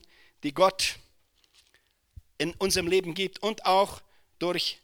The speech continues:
Jesus Christus, die wir haben hier als Figur auch in das Leben von Josefs. Die Bibel berichtet uns, da kommt er in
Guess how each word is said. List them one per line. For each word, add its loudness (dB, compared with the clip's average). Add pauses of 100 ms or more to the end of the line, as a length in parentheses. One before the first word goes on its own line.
(100)
Jesus -2
Christus, -4
die -6
wir -4
haben -2
hier -4
als 0
Figur -4
auch 0 (380)
in -2 (320)
das -2
Leben -6
von -6 (180)
Josefs. -4 (1600)
Die -4
Bibel 0
berichtet 0
uns, 2
da 2
kommt -4
er 0 (1120)
in -2